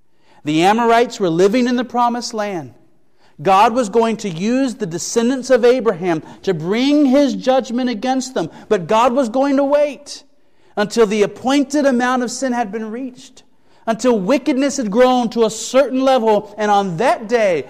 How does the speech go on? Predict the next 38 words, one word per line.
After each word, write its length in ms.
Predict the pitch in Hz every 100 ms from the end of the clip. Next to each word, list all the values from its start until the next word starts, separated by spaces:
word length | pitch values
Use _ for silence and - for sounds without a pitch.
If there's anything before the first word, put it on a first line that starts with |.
| - -
he 120 | 214
would 140 | 190
rescue 480 | 165 185 185 - 185
his 120 | 170
people 320 | - 185 165
from 240 | 170 170 156
Egypt 380 | 151 147 - - -
and 160 | 160
bring 240 | 147 190 202
them 160 | 196
into 180 | 185 180
the 100 | 175
promised 500 | - 175 160 147 -
land, 420 | 165 143 131 123 - - _ -
and 120 | 143
judgment 420 | 151 147 127 139
would 160 | 135 127
come 260 | 156 135 131
on 140 | 127
the 180 | 123 120
Amorites. 1000 | 127 123 117 104 104 - - - - _ _ _ _ _ _ _ _ _ -
It's 100 | 139
very 180 | 135 143
similar 380 | 139 156 143 135
to 60 |
what 140 | 131 143
happened 340 | 139 131 143
in 80 | 135
the 60 | 127
days 340 | 127 131 131
of 120 | 135
Noah. 580 | 147 160 190 165 127 120 _ _ _ _ _ _ _
All 200 | 147 156
humanity 680 | 175 208 170 165 170 170 175
was 160 | 160 135
living 360 | 143 151 185
in 120 | 185 156
wickedness, 580 | 131 135 127 127 127